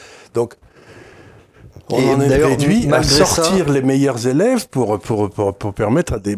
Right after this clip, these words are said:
Speaker 1: à des bons Ariens de monter, quoi.
Speaker 2: Et malgré ça, les Asiatiques sont quand même surreprésentés dans les universités. Euh, je crois que à Harvard, ils sont plus de vingt pour cent, alors qu'ils représentent environ quatre pour cent de la population globale du pays. Enfin, je veux dire, c'est,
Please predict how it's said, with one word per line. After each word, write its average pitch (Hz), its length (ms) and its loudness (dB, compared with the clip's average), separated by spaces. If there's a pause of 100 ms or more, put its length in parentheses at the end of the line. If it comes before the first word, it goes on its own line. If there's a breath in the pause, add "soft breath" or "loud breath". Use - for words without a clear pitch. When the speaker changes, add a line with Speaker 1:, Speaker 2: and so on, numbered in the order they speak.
(120)
Speaker 1:
à 107 100 -2
des 104 100 -4
bons 113 200 -2
Ariens 170 220 0
de 190 40 0
monter, 175 300 -2
quoi. 120 220 -6 (140)
Speaker 2:
Et 113 60 -2
malgré 123 380 -2
ça, 151 220 -2
les 123 220 -2
Asiatiques 117 400 -6
sont 117 160 -10
quand 147 200 -4
même 156 280 -2
surreprésentés 117 800 -6
dans 113 100 -4
les 101 220 -6
universités. 101 760 -6 (640 loud breath)
Euh, 104 280 -4
je - 80 -12
crois 123 120 -6
que - 140 -4
à 107 120 2
Harvard, 110 360 -4
ils 104 80 -6
sont 110 160 -12
plus 120 200 -12
de 104 60 -10
vingt 113 140 -4
pour - 260 -12
cent, 117 240 -2
alors 107 220 -4
qu'ils - 140 -12
représentent 107 400 -10
environ 101 300 -8
quatre 104 220 -6
pour - 160 -12
cent 113 140 -8
de 110 60 -4
la 98 60 -2
population 101 540 -8
globale 104 380 -4
du 101 120 -12
pays. 104 380 -8
Enfin, - 200 -16
je - 100 -20
veux - 60 -18
dire, - 40 -18
c'est, - 280 -16